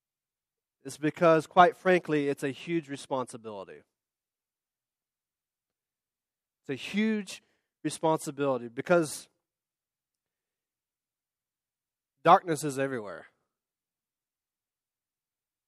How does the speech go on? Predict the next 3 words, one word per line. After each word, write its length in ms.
Darkness 420
is 140
everywhere. 540